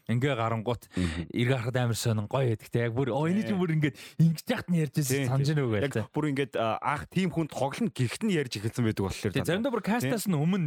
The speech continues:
Speaker 1: тий.
Speaker 2: Тийм.
Speaker 1: Тий. Заримдаа бүр, э, цөөхөн хэдэн тохиолдолд киноныхын тайтл ч байхгүй, нэг иймэрхүү
Speaker 2: Тийм.
Speaker 1: project,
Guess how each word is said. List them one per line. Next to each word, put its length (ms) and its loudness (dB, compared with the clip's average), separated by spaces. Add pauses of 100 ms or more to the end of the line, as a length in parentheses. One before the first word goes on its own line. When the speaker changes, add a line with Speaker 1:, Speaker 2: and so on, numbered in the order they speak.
Speaker 1:
тий. 160 2
Speaker 2:
Тийм. 140 -2 (340)
Speaker 1:
Тий. 200 0 (600)
Заримдаа 380 0
бүр, 160 0
э, 240 0
цөөхөн 240 0 (160)
хэдэн 80 -6
тохиолдолд 400 -2
киноныхын 400 0
тайтл 320 -2
ч 80 0
байхгүй, 240 -2
нэг 80 2
иймэрхүү 400 0
Speaker 2:
Тийм. 80 -8
Speaker 1:
project, 480 -2